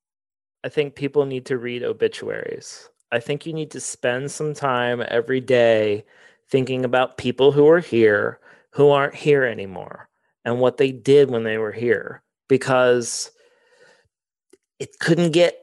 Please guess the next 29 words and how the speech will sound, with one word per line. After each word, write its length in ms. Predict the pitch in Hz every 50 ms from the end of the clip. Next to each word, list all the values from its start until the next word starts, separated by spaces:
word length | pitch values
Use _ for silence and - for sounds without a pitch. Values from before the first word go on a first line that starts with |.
| _ -
I 80 | 131 156
mean, 260 | 165 165 156 156 156
what's 220 | 156 156 156 -
the 80 | - 160
worst 320 | 151 151 160 160 156 -
that 100 | 151 139
could 120 | - 143 139
happen, 440 | 139 139 127 - - - - - - -
<laughs> 60 | -
right? 540 | - 139 139 160 160 151 - 170 165 - - - - -
I 80 | 247 226 - -
mean, 100 | 208 - -
it's, 480 | 214 214 208 - 226 190 - - - - - 330 349 330 294 269 202 -
I 180 | - 143 170 196
really, 600 | 190 180 170 185 196 202 196 196 190 180 156 - -
I 160 | 135 156 160
believe 760 | 151 143 - 160 156 156 160 170 170 175 185 185 190 180 -
strongly 680 | - - - 160 156 156 156 156 156 151 139 127 123 117
that 160 | 120 123 120
if 160 | 123 120 - -
people 220 | 147 135 - 143
thought 260 | 139 - 143 135 135
about 360 | 131 135 131 127 - 139 113
death 460 | - 139 143 135 117 - - _ _ _ _ _ _ _ _ _ -
a 100 | 120 117
lot 300 | 120 117 110 107 - -
more, 460 | 123 120 110 101 101 107 107 113 - _ _ _ _ _ _ _ _ _ _ _ -
um, 640 | - 117 117 117 113 113 113 113 113 117 117 113 - _ _ _ _ _ _ _ _ -
because 300 | - 208 - 294 285 -